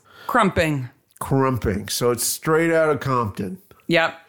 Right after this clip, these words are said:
Speaker 1: And it's a tougher version of clowning.
Speaker 2: Now, so I'm, I'm not familiar with my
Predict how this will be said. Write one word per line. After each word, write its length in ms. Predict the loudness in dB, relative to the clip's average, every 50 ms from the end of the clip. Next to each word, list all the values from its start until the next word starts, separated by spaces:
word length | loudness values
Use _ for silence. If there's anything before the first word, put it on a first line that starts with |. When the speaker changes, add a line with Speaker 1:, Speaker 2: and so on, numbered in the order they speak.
| _ _ _ -2
Speaker 1:
And 140 | 0 2 2
it's 140 | 0 0 -2
a 60 | -4
tougher 420 | -4 0 0 0 0 2 0 0
version 360 | 0 0 0 0 -2 -2 -2
of 140 | -4 -4 -6
clowning. 580 | -4 -2 0 0 0 0 0 -2 -4 -6 -8 -10 -12 _ -4
Speaker 2:
Now, 580 | -2 0 0 0 0 0 0 -2 -4 -4 -8 _ _ _ _ -12 -12 -10 -10 -12 -14 -18 -20 -20
so 480 | -16 -12 -10 -4 -2 -2 -2 -2 -4 -8 _ _
I'm, 280 | -6 -4 -4 -4 -4 -6 -6
I'm 160 | -6 -4 -4
not 220 | -2 -2 -2 -4 -4
familiar 520 | -6 -6 -6 -4 -4 -2 -2 -2 -2 -2
with 200 | -2 -4 -4 -6
my 160 | -6 -6 -6